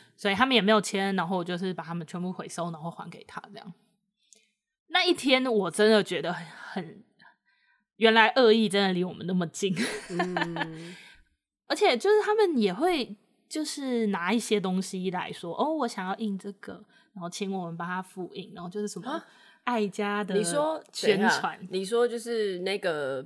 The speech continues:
Speaker 2: Beach 的什么
Speaker 1: 不，不要骂人家
Speaker 2: 天主教阿姨，
Speaker 1: 姐姐，
Speaker 2: OK？
Speaker 1: 姐姐。
Speaker 2: 我不管，就是那个阿姨，那个可恶的阿姨。
Speaker 1: <laughs>
Speaker 2: 所以你说她，她是你们公司的人，
Speaker 1: 对。
Speaker 2: 她会利用职务之便，然后去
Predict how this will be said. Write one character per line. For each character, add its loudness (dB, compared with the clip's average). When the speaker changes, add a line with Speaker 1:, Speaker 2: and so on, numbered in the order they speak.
Speaker 2:
Beach -2
的 -6
什 -8
么 2
Speaker 1:
不， -6
不 -4
要 8
骂 8
人 4
家 4
Speaker 2:
天 8
主 8
教 10
阿 6
姨， -2
Speaker 1:
姐 8
姐， -6
Speaker 2:
OK？ 0
Speaker 1:
姐 4
姐。 4
Speaker 2:
我 2
不 4
管， 8
就 2
是 2
那 4
个 0
阿 4
姨， -6
那 -4
个 0
可 0
恶 2
的 0
阿 0
姨。 -10
Speaker 1:
<laughs> -4
Speaker 2:
所 0
以 4
你 2
说 2
她， 4
她 2
是 -2
你 -4
们 -14
公 -8
司 -12
的 -6
人， -12
Speaker 1:
对。 0
Speaker 2:
她 4
会 4
利 -4
用 4
职 -6
务 -2
之 -8
便， -4
然 -6
后 0
去 -4